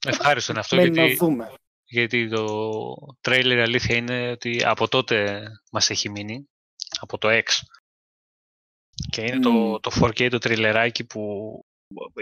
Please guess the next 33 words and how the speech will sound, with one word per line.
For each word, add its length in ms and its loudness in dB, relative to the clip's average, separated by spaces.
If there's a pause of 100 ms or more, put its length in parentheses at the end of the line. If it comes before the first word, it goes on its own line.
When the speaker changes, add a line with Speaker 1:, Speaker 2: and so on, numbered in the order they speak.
Speaker 1:
είναι, 220 2
είναι 300 4
το 100 0
εικαστικό 440 0
του 100 0
όλο, 100 0
είναι 140 -2
πολύ 240 -2
όμορφο. 320 -4
Είναι, 100 -4
είναι 380 -4 (200)
παιχνίδι 360 0
που 120 -4
σου 160 -6
λες, 180 2
«Ωχ, 120 0
θέλω 180 0
να 100 2
το 120 2
δω 140 4
αυτό». 260 0 (640)
Βέβαια, 340 2 (120)
μπορεί 200 4
να 60 2
βγει 100 0
και 80 2
πατάτα, 520 2
ποτέ 160 -6
δεν 120 -4
ξέρεις, 440 -8
αλλά 340 -10 (1000)
Speaker 2:
Καλά, 360 -4
ναι. 220 -4